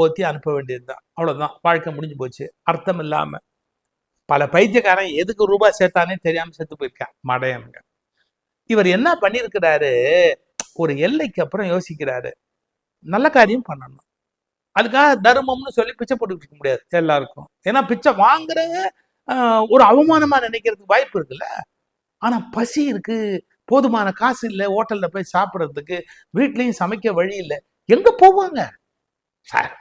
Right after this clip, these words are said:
அருமையான காலத்துக்கு ஏற்ற ஒரு தீர்வு கண்டுபிடிக்கிறாரு. எளிய விலையில நல்ல உணவு, தூய்மையா கொடுக்கணும், உட்காந்து வசதியா சாப்பிடுற மாதிரி,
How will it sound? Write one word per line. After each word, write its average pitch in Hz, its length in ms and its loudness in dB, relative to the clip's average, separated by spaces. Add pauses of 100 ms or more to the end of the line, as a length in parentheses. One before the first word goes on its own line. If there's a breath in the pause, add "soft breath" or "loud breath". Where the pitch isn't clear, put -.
அருமையான 277 800 -4
காலத்துக்கு 202 680 -2
ஏற்ற 269 440 -4
ஒரு 180 180 -4
தீர்வு 220 380 -8
கண்டுபிடிக்கிறாரு. 143 600 -6 (600)
எளிய 262 640 2
விலையில 175 440 -2 (260)
நல்ல 254 580 -4
உணவு, 185 640 -2 (260)
தூய்மையா 226 600 -8
கொடுக்கணும், 160 540 -10
உட்காந்து 214 460 -4
வசதியா 202 380 -8 (140)
சாப்பிடுற 170 300 -4
மாதிரி, 147 240 0